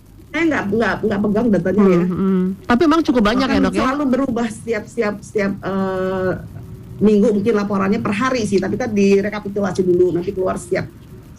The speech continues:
Speaker 1: eh, yang ada jedanya gitu, ada, ada waktu-waktu tertentu kapan kita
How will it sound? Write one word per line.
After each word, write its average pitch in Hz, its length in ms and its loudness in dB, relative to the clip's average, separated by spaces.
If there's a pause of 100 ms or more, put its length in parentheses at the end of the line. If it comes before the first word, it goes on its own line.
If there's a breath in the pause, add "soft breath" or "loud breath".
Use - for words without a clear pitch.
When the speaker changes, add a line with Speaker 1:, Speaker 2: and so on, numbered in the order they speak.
(100)
Speaker 1:
eh, 165 200 2 (440)
yang 170 320 4 (240 loud breath)
ada 185 160 2
jedanya 170 400 2
gitu, 165 160 0
ada, 170 160 -2
ada 202 160 2
waktu-waktu 196 480 -2
tertentu 175 260 -4
kapan 185 260 -8
kita 170 180 -4